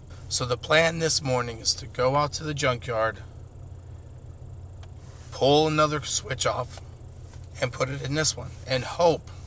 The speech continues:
that our cruise control actually works in this thing. Um, I mean, if not, it's no big deal, but the cruise is obviously nice to have. It's kinda hard keeping this car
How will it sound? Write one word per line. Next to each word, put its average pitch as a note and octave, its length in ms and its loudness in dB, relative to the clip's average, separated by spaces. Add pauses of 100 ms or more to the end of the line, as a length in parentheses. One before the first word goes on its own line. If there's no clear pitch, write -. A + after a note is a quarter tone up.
that B2 160 6
our A#2 140 0
cruise C3 360 -2
control B2 520 0
actually B2 460 -4
works - 540 2
in - 120 -12
this - 180 2
thing. - 220 -6 (1300)
Um, A#2+ 360 4 (440)
I - 60 -10
mean, C3 180 0
if B2+ 160 2
not, C3 300 8 (100)
it's - 220 -2
no B2+ 160 2
big A2+ 240 -8
deal, A2 360 2
but G#2 180 -2 (180)
the A#2+ 80 -2
cruise A#2+ 720 0
is A#2 120 -4
obviously A2 460 2
nice A#2 280 2
to - 100 -2
have. G#2 500 0 (540)
It's - 160 0
kinda E3 320 8
hard C3+ 340 6
keeping C3+ 420 -4
this A#2+ 200 2
car A#2 400 4